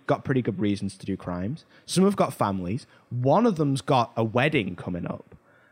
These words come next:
And it's, like, properly, properly in love. And a lot of his infiltration and his operation threatens to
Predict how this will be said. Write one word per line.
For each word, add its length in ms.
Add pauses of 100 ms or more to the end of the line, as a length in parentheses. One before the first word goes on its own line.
(200)
And 680 (360)
it's, 300
like, 380
properly, 480
properly 440
in 120
love. 340 (320)
And 120
a 40
lot 280
of 80
his 120
infiltration 640
and 80
his 120
operation 680
threatens 480
to 420